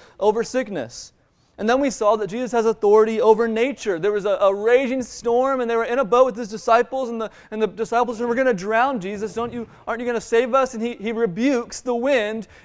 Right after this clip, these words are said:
and the sea and causes the storm to be completely still. His authority over the forces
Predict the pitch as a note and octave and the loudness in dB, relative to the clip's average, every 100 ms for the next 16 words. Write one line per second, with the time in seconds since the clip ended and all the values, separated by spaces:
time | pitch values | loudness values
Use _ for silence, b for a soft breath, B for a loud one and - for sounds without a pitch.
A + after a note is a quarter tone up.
0 | B A3 A3+ - C4+ C4+ G3 F3 G3 F#3+ | B -4 -4 -4 -4 -4 -4 -6 -6 -4
1 | A3 B3+ A3 A#3+ G#3 - - B3 A#3+ G#3 | 0 2 2 -2 -6 -10 -2 0 2 0
2 | G#3 G3+ - B3 A3+ A#3 - - B3+ A#3+ | -6 -8 -8 -8 -6 -8 -10 -4 0 2
3 | F#3 G#3+ G#3+ G#3+ A#3+ C4 A3 G#3 G3+ G3+ | 2 -2 -2 -4 0 0 2 0 0 -2
4 | - A3+ A3 A3 | 0 0 0 -6